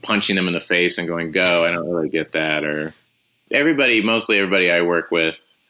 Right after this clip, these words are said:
for the most part, you just stay out of their way and give them very specific notes. As an actor, I always like things that are simple and hyper-specific. And you're like, "Oh, I can play that."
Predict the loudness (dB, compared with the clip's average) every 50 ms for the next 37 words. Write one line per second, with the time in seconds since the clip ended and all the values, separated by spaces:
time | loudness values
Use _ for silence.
0 | _ _ _ _ _ _ _ -6 -4 -2 -2 -2 -2 -2 -2 -2 -2 -2 -4 -4
1 | -4 -2 0 0 2 2 0 -2 -4 -6 -10 -10 -8 -6 -6 -6 -6 -6 -8 -10
2 | -6 -2 0 0 2 2 2 2 0 2 0 0 0 0 0 0 0 -2 -4 -4
3 | -6 -6 -6 -6 -8 -6 -4 -2 -2 -4 -4 -4 -6 -6 -6 -6 -6 -6 -6 -6
4 | -6 -6 -6 -6 -6 -6 -8 -8 -8 -10 -10 -10 _ _ _ _ _ _ _ _
5 | _ _ -8 -4 -4 -4 -4 -4 -4 -4 -4 -4 -4 -4 -4 -4 -4 -6 -8 -12
6 | _ _ _ _ -8 -6 -4 -4 -4 -4 -4 -2 -4 -4 -4 -4 -6 -6 -6 -4
7 | -6 -10 -8 -6 -4 -4 -4 -4 -4 -4 -4 -6 -8 -8 -8 -6 -6 -4 -6 -6
8 | -8 -8 -8 -8 -8 -6 -4 -6 -6 -6 -6 -10 -8 -8 -8 -6 -6 -6 -6 -6
9 | -8 -14 _ -20 -16 -14 -12 -10 -8 -6 -8 -8 -8 -4 -4 -2 0 0 -2 -2
10 | -4 -6 -8 -6 -4 -4 -2 -2 -2 -2 -2 -4 -6